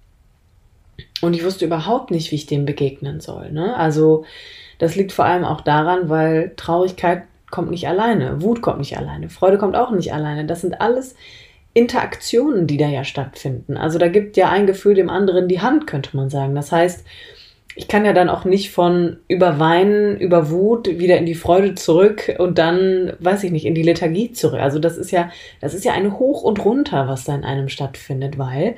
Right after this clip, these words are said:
bestimmte Gefühle einfach natürlich auch andere, eine andere Energie mit sich bringt. Ja, das eine ist vielleicht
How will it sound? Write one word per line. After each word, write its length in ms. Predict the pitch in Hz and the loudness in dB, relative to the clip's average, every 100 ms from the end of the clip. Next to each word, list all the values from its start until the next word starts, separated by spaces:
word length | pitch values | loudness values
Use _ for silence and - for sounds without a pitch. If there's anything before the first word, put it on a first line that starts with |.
| - - - - _ - | -10 -20 -20 -20 _ -12
bestimmte 480 | 151 165 - 220 220 | -6 -4 -2 0 0
Gefühle 540 | 143 - 160 196 233 | -2 0 2 4 4
einfach 360 | 156 160 180 175 | 2 -2 -2 -4
natürlich 500 | 160 - 170 196 - | -6 -4 -4 -2 -2
auch 280 | 175 208 - _ _ - | -2 -4 -10 _ _ -6
andere, 540 | 165 196 185 190 196 - - - | 0 0 2 2 2 -2 -14 -4
eine 160 | 175 | -2
andere 220 | 165 208 | 2 2
Energie 460 | - 175 170 220 294 | 0 -2 -2 -2 0
mit 180 | 202 - | 0 -2
sich 240 | 135 - | -6 -8
bringt. 400 | - 117 78 - | -10 -10 -10 -10
Ja, 140 | - 180 | -6 -4
das 160 | 196 | -2
eine 240 | - 165 175 | 0 2 0
ist 140 | 170 | 0
vielleicht 480 | 160 151 151 156 - | 0 2 2 -2 -10